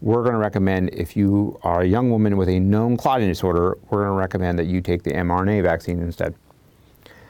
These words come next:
So that's how they correlate a problem with the vaccine. So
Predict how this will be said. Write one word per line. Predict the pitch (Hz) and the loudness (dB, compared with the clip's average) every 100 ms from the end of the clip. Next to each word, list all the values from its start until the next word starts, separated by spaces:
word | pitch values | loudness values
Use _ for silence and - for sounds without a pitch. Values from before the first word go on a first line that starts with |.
| - | -20
So | - 120 | -6 -2
that's | 113 156 - | 0 -2 -2
how | 127 120 | 0 2
they | 110 | 0
correlate | - 120 120 110 92 87 87 - - _ _ _ _ _ _ | 0 -2 0 2 2 2 -2 -8 -20 _ _ _ _ _ _
a | 104 | -2
problem | 101 - 135 139 117 107 | -2 0 0 2 0 0
with | 95 | 0
the | 92 | 0
vaccine. | 90 87 - 87 67 95 | -2 -2 -2 -2 -2 -8
So | - 101 92 92 90 - | -4 0 2 2 0 -2